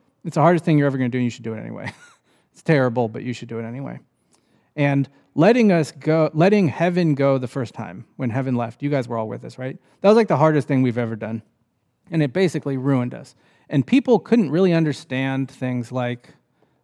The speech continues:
I mean, I remember when we were at my mom's house and we we're like, "Hey, can you take the picture off the fridge?" Right? Like, we can't even right now look at pictures of heavens, of heav-, heavens. I don't even know my own kid's name. Heaven.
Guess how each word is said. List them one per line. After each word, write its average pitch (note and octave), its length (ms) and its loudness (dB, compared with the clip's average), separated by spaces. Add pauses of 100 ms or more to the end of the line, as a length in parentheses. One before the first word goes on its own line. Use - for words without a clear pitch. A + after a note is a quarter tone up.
(120)
I - 20 -4
mean, B2+ 140 0
I B2 40 0
remember C3 300 0
when B2+ 160 0
we B2+ 60 0
were B2+ 80 -4
at B2+ 80 -10
my C3 100 -8
mom's B2 360 -6
house B2+ 260 -14
and C#3 80 -12
we B2+ 80 -8
we're B2+ 40 -12
like, B2+ 140 -12
"Hey, E3+ 160 -4
can E3 140 -2
you G3+ 80 2
take A#3 180 -2
the D3 80 -6
picture C#3 360 -6
off C3+ 180 -4
the C#3 80 -12
fridge?" C#3 480 -12 (560)
Right? C3 140 -8
Like, B2+ 160 -6
we D#3+ 80 2
can't G3+ 180 4
even E3 220 4
right D3+ 160 2
now C#3+ 300 0 (260)
look F3+ 340 2
at D#3+ 180 0
pictures C#3+ 400 -4
of B2 180 -8
heavens, A2+ 560 -10 (760)
of C3 160 -8
heav-, A#2 260 -6
heavens. A2 440 -12
I C#3 40 -12
don't A#2 100 -8
even A#2 100 -8
know A2+ 60 -8
my A#2 120 -10
own A2+ 100 -8
kid's B2 200 -16
name. A#2+ 180 -12 (100)
Heaven. C3 480 -4